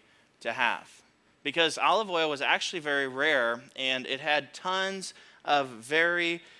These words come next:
important uses. In fact, when you would talk about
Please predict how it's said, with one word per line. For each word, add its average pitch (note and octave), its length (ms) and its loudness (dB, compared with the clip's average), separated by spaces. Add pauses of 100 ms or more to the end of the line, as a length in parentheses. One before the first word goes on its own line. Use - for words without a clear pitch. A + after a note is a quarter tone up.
(160)
important C#3+ 800 -6 (260)
uses. - 760 -10
In C3 100 -14
fact, D3+ 440 2 (100)
when C#3 440 -10
you C#3+ 200 -4
would C#3 120 -6
talk D#3 280 0
about C#3+ 360 0